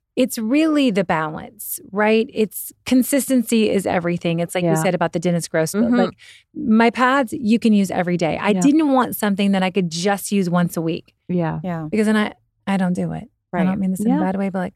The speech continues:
Speaker 1: I just don't do it.
Speaker 3: Yeah.
Speaker 1: And so that is how the, the brightening routine system came about. It's called Wise Beauty, to wise, to be a little bit more knowledgeable than you were
Speaker 3: Yeah.
Speaker 1: before.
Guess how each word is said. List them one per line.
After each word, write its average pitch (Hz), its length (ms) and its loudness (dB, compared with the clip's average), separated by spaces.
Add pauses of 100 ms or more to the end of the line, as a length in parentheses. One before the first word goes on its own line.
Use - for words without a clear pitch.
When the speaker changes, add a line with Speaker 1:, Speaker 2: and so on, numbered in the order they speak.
(140)
Speaker 1:
I 185 80 -8
just 185 140 -10
don't 190 100 -6 (240)
do 240 140 0
it. - 200 -6
Speaker 3:
Yeah. 185 240 -4 (360)
Speaker 1:
And 240 240 4
so 240 560 4
that 226 340 2
is 247 140 0
how 196 640 0
the, 185 420 0
the 190 80 2
brightening 185 640 2
routine 180 400 0
system 175 400 -4
came 170 380 -2
about. 151 500 -4
It's - 140 -10
called 175 260 -2
Wise 170 420 0
Beauty, 165 420 0
to - 120 -10
wise, 160 540 -2 (420)
to - 120 -4
be 180 60 2
a 170 60 0
little 175 200 0
bit 190 160 -2
more 175 160 2
knowledgeable 165 420 -2
than 165 160 -2
you 165 100 -2
were 151 360 -6 (160)
Speaker 3:
Yeah. 160 180 -10
Speaker 1:
before. 165 400 -4